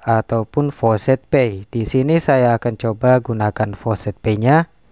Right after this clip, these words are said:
Setelah teman-teman berhasil sampai di halaman dashboard dari Faucet Pay-nya, di sini kita ikat dulu alamat U S D T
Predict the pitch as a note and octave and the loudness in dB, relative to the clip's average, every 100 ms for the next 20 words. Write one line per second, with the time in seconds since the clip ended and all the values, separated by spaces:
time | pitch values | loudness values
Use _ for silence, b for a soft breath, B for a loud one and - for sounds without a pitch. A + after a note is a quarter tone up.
0 | B B B B B - C3+ B2 B2+ B2 | B B B B B -2 0 2 2 2
1 | B2 B2+ B2 C3 F3 D#3 C3 B2+ A2 B2+ | 0 0 0 2 0 0 0 0 0 -2
2 | A#2+ - D#3+ E3 E3 - B2 B2+ A#2 A2+ | 0 0 4 4 2 0 0 0 2 0
3 | A2 A2 A2 - - A#2+ A#2 - C3+ B2+ | 0 -2 -6 -12 -4 -2 -2 0 0 2
4 | A#2 A2 - A#2 A2+ - A#2 A2 B2+ E3+ | 0 0 -4 -4 -4 -4 -2 0 2 2
5 | F#3+ B B B - B2+ B2 A#2+ - B2+ | 0 B B B -2 2 4 2 2 2
6 | C3 D3 C3+ - C#3+ C3+ C3+ B2 - A#2 | 2 0 0 0 2 4 2 -2 0 -2
7 | A2 A2+ A2 C3+ C#3+ C#3+ - A#2+ A2+ A2+ | 0 -4 0 2 2 2 -2 -2 0 0
8 | A2 A#2+ C3 - - A#2+ A2+ - D3 E3 | 0 0 -2 -4 -8 -6 -6 -4 -2 -2
9 | - A#2+ A#2 | 2 0 0